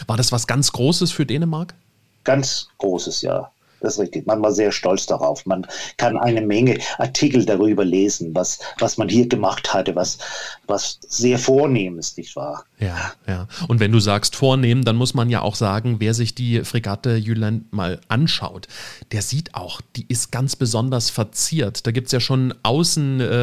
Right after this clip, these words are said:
Speaker 1: an, an, an, an, an der äußeren Hülle gibt's ganz viele geschnitzte Holzfiguren, Ornamente und so weiter.
Speaker 2: Ja.
Speaker 1: War das normal, dass ein Schiff so derart verziert ist?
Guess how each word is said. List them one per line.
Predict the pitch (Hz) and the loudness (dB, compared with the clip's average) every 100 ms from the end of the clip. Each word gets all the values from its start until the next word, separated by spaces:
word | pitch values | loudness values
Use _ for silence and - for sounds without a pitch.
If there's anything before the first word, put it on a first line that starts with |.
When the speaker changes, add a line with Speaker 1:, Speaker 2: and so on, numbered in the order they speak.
| 117 - | 2 0
Speaker 1:
an, | 107 120 | 0 -2
an, | 101 113 110 | -2 -2 -2
an, | 107 113 | -4 -4
an, | - 117 113 | -4 -6 -6
an | - 113 | -4 -4
der | 107 | -4
äußeren | 107 - 123 120 | -4 -4 -4 0
Hülle | 127 139 117 - - - | 0 0 -4 -8 -16 -4
gibt's | 131 127 | -2 0
ganz | 123 139 | 0 0
viele | - 135 127 | -2 -2 -2
geschnitzte | 117 - 135 165 - - 113 | -2 0 -2 0 -2 -2 0
Holzfiguren, | 120 143 - - - 127 123 143 165 143 135 131 | 0 -2 -4 -6 -6 -8 -6 -2 0 0 0 0
Ornamente | 117 139 123 117 117 185 175 139 | 2 2 2 4 4 2 2 0
und | 110 139 | 0 -2
so | - 110 | -2 -2
weiter. | 110 135 151 143 | -4 -4 -2 -2
Speaker 2:
Ja. | 80 98 - | -4 -6 -10
Speaker 1:
War | - 107 | -4 0
das | 131 143 - 123 | 2 0 0 2
normal, | 110 98 90 85 104 175 | 4 2 -2 -4 -2 -2
dass | 220 185 - - | -2 -2 -4 -4
ein | 139 | -4
Schiff | - 165 170 | -2 -2 -4
so | - 147 165 | -4 -2 -2
derart | 156 143 156 156 | 0 -2 -2 -6
verziert | - 156 - 185 | -6 -6 -4 -4
ist? | 185 | -4